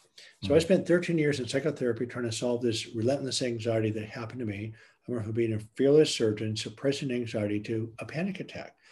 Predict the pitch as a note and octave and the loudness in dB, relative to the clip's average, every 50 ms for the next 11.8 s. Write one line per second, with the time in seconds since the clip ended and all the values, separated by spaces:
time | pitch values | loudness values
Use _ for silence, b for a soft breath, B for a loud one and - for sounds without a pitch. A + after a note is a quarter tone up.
0 | b b b b b b b - - C3+ B2 A#2 C3+ C3 D3 E3+ F3 F3+ - - | b b b b b b b -6 -4 -2 0 0 2 4 4 4 2 2 -2 -2
1 | - F3+ E3+ F3 - F3 D#3+ C#3+ C#3 C#3 C3 A#2+ C3 A#2+ A2 - A#2+ B2 A#2 A2+ | 0 0 0 2 2 2 2 4 4 4 4 2 0 -2 -2 -2 -4 -4 -4 -4
2 | - A#2+ - A#2+ A2 A2 - A#2 A2+ A2+ A2 A2 G#2+ G#2 G2+ - A2 A2 A2+ C#3+ | -6 -4 -2 -2 -2 -2 -2 -2 -2 0 0 -2 -4 -6 -6 -6 -6 -6 -2 -2
3 | D#3+ F3 - - - - _ _ _ - - B2 A#2+ A#2 A#2 A#2 G2+ - C3+ D3+ | 0 0 -2 -2 -6 -12 _ _ _ -16 -10 -8 -6 -6 -6 -6 -2 4 6 6
4 | B2+ - - - _ _ _ B B B B B B B F#2 - - F2 - - | 6 6 2 -6 _ _ _ B B B B B B B -12 -10 -10 0 6 8
5 | E3+ E3 D#3+ D#3+ D#3 - - C#3+ D3+ D3 C#3+ C#3+ D3 D3 - C#3 C3 B2+ A#2 - | 10 10 10 8 6 4 6 6 6 8 8 8 6 6 4 2 0 0 0 0
6 | C#3+ D#3 G3+ G#3+ G#3 - G3 F3+ D#3+ - - D3+ C#3+ C#3 C3 B2 A#2 G2+ G2 G2 | 2 4 4 4 2 2 2 2 2 2 0 0 0 2 2 2 2 2 0 -2
7 | G#2 G#2+ - _ - - B2 B2+ A#2 A2 - B2 A#2 A2+ A2+ A2+ A2+ - _ _ | -4 -6 -10 _ -4 0 2 2 2 2 0 0 0 0 0 -2 -4 -8 _ _
8 | _ _ _ _ b b b b - C#3 C#3 C#3 C#3+ C#3+ C#3 C#3+ C#3+ D3+ D3 C#3+ | _ _ _ _ b b b b -2 0 2 4 4 4 4 4 6 4 4 2
9 | - - - C3 G#2 G2 A2+ A2+ - _ - A#2+ A#2 B2 B2 B2+ B2+ A#2 B2 B2 | 0 0 4 4 4 4 2 -4 -8 _ -2 2 4 4 4 4 4 2 2 2
10 | A2+ - C#3 C3 - - - - B2+ C3 C3 - D#3 C3+ A2+ G#2 G#2+ G#2 - - | 2 2 2 0 -2 -2 -6 -4 -4 -2 -2 0 4 4 4 4 2 0 -2 -2
11 | A#2+ B2 A#2 - - G#2+ F#2+ - - F#2+ F#2 F#2 G2+ B2 C#3 | -2 -4 -4 -4 -4 -6 -6 -6 -6 -6 -6 -6 -6 -6 -8